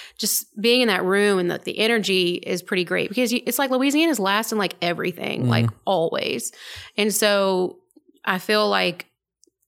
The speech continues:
Speaker 1: if we want our city to be great and we want all these things, it all has to start with your culture. Like,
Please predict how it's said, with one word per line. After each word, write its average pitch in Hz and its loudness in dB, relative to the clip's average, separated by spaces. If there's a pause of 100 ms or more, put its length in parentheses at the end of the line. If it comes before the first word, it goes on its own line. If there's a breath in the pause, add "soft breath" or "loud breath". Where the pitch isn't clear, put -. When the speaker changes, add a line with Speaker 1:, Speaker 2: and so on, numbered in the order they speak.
(300)
Speaker 1:
if 214 -4
we 220 2
want 185 2
our 208 2
city 214 0
to 208 0
be 214 0
great 214 2
and 196 0
we 185 0
want 185 0
all 202 0
these 208 -2
things, 214 0
it 196 -2
all 202 2
has 208 -2
to 190 -8
start 185 -4
with 180 -6
your 170 -6
culture. - -6
Like, - -8